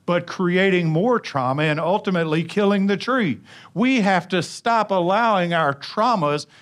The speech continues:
and our stresses to dictate the life that we have. Jesus Christ gave us life, and he gave us life eternal, and he gave us life fully and abundantly. This is the truth of God's word. Don't let your root system get messed up because you're all,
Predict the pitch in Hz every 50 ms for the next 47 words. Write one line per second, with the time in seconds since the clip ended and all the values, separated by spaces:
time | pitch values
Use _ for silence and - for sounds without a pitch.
0 | - - - 196 190 180 165 151 131 247 247 - - - 220 240 240 180 - 170
1 | 165 151 143 - - - - _ - - 185 160 135 135 233 240 240 - 190 185
2 | 196 185 - 180 165 160 170 220 247 220 165 - 151 143 127 127 135 127 120 127
3 | 123 117 104 92 87 - - - - - _ 147 131 196 254 254 240 190 190 185
4 | 160 - - - - - 254 254 208 175 127 - - 147 127 170 170 160 156 147
5 | 156 147 - - 165 156 156 160 143 120 110 107 - _ _ - - - - -
6 | 170 180 180 196 233 233 202 220 220 214 208 214 196 - - 202 208 214 196 -
7 | 202 190 165 - - 214 247 247 208 151 123 - - - - 120 180 175 165 202
8 | 220 185 226 226 220 214 220 190 - - 208 220 220 196 - - - - 262 269
9 | 240 196 180 147 123 104 - - - - - 185 185 185 180 156 147 190 240 254
10 | 233 196 170 160 143 135 135 127 113 101 - - - - _ _ - 143 202 262
11 | 262 240 - - 208 170 156 160 175 165 170 - - 196 190 170 165 165 156 143
12 | 156 165 160 151 147 135 143 156 165 156 139 123 - - - - _ - 233 247
13 | 254 240 240 233 - 214 202 180 165 175 185 180 185 - - 190 175 - - 175
14 | 165 147 175 175 156 170 175 180 170 - - 185 196 196 175 170 175 180 180 170
15 | 170 170 170 170 -